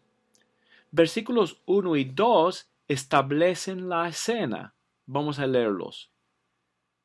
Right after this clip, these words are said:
Ese mismo día salió Jesús de la casa y se sentó a la orilla del mar, y se congregaron junto a él grandes multitudes,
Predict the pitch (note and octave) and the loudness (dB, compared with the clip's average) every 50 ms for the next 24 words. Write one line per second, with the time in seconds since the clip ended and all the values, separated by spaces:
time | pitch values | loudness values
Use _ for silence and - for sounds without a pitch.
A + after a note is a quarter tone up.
0 | _ _ _ _ _ _ _ _ - F3+ G3+ G3 - - - G3 F#3+ E3+ D#3+ E3 | _ _ _ _ _ _ _ _ 2 2 2 0 -2 -2 -2 -2 -2 0 0 0
1 | E3 D#3 D#3+ D#3 C#3 C3 B2+ A2+ F#2+ - - - - - - A#2+ G#2+ G#2 A#2 C3+ | 0 0 -2 -2 -2 0 0 0 -2 -2 -6 -10 -10 -2 0 2 2 2 2 0
2 | D3 C#3+ B2+ C#3+ C3 B2+ - D3+ D3+ C#3+ C#3+ C#3 C#3+ D#3+ E3 - - - C3+ G#2 | -2 -2 -4 -6 -6 -4 -4 -4 -4 -2 -2 -2 0 -2 -4 -4 -4 0 0 0
3 | F2+ - - - A#2 A#2+ C3 - _ _ _ _ _ _ _ _ - D#3 C#3+ - | 0 0 -4 -6 -6 -6 -6 -10 _ _ _ _ _ _ _ _ 0 0 0 0
4 | - C#3+ C3 - - C3+ C3 C3+ - - F3 F3+ F3+ F#3 - - _ - B2+ B2+ | -2 -4 -2 -4 -6 -8 -8 -10 -6 -2 2 2 2 2 0 -2 _ 0 2 2
5 | C3 C#3 C3+ C#3 C3+ - - C3 A#2+ A#2+ B2 C3+ E3+ G3 F#3 D#3+ C#3 C3 A#2+ A#2+ | 4 4 2 2 0 2 2 4 4 4 2 0 -2 -2 -2 0 2 2 2 2
6 | C3 C#3+ D3+ F3 F#3+ A3+ G#3 C3+ G2+ - - - _ _ _ _ _ _ _ _ | 2 0 0 2 2 4 6 6 4 2 -2 -14 _ _ _ _ _ _ _ _
7 | _ _ _ _ - D#3 D3+ - - D3+ D3 - - D3 C#3 C3 B2+ B2+ B2+ A#2+ | _ _ _ _ -6 -4 -4 -2 -2 -4 -4 -4 -4 -4 -2 -2 -2 -2 0 2
8 | C3 C#3 D3 D#3+ E3+ E3 D#3 C#3 - - - - F3 F3 E3+ E3+ D#3+ - F#3+ F#3+ | 2 2 2 2 0 -2 -4 -6 -10 -10 -6 -2 -2 -2 -2 -4 -6 -6 -2 2
9 | F#3+ D#3+ B2+ A#2+ A#2+ B2+ C3 - - - A#2+ B2+ C#3+ D3 D3+ E3+ F#3 F#3 F#3 G3+ | 4 4 6 6 4 2 0 -2 -6 -10 -10 -6 -4 -4 -4 -4 -4 -4 -2 -2
10 | G3+ F#3 D#3+ C3+ B2 A#2+ A#2 A2 G#2+ - A2+ G#2 - _ - F3 F3 F3+ F3 E3+ | -2 -2 -4 -4 -4 -4 -4 -6 -6 -10 -12 -12 -12 _ -2 0 0 0 0 0
11 | F3+ F3 E3 - | -2 -4 -6 -10